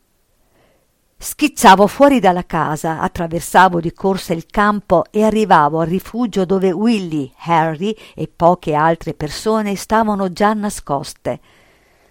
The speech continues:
Il brontolio era ora diventato più distinto. Dall'apertura del rifugio allungavamo il collo cercando di localizzare gli apparecchi nel cielo azzurro e luminoso.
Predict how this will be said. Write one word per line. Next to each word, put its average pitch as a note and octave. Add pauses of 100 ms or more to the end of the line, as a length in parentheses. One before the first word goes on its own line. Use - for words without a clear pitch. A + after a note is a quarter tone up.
(1300)
Il A3
brontolio B3
era F3+
ora G3
diventato F3+
più F#3+
distinto. D3 (840)
Dall'apertura F#3+
del D#3+
rifugio D#3+
allungavamo F#3+
il G3+
collo A#3
cercando E3+
di G3
localizzare F3+
gli E3+
apparecchi G3
nel F3
cielo F#3+
azzurro G#3
e F#3+
luminoso. E3